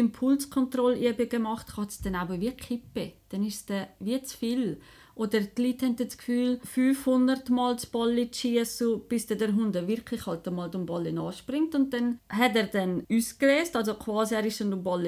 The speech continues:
an, dann ist der wie, ja, ist dann schade, weil wir müssen nicht so lange warten. Und das ist bei mir das Thema, darum habe ich gedacht, wäre das eine gute Sache, die wir da euch bringen können.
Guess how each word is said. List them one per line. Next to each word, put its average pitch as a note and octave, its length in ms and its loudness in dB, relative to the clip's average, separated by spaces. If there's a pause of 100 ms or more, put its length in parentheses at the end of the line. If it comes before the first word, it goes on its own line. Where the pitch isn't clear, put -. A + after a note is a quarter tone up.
an, A#3 300 2
dann B3 160 2
ist A#3+ 220 -4
der A3+ 180 -2
wie, A#3 200 2 (200)
ja, A3+ 220 -2
ist B3 220 -4
dann G#3+ 140 -2
schade, A#3 540 -4
weil A3+ 360 2
wir A3+ 80 -2
müssen A3+ 300 0
nicht A3+ 140 -2
so C4+ 100 -4
lange B3+ 240 0
warten. A3 500 -6
Und G#3 260 -2
das A3 180 -2
ist A#3+ 320 -2
bei B3 100 6
mir B3+ 300 8
das C#4+ 200 -8
Thema, C4 500 4
darum A#3+ 380 2
habe G#3 120 0
ich G3+ 100 -6
gedacht, G3+ 420 -6
wäre G3 280 -2
das F#3+ 280 -6
eine A#3+ 80 0
gute A#3 360 6
Sache, D4 320 2
die C#4+ 80 2
wir D4 60 4
da C4 200 6
euch B3 180 4
bringen D#4 300 6
können. B3+ 500 6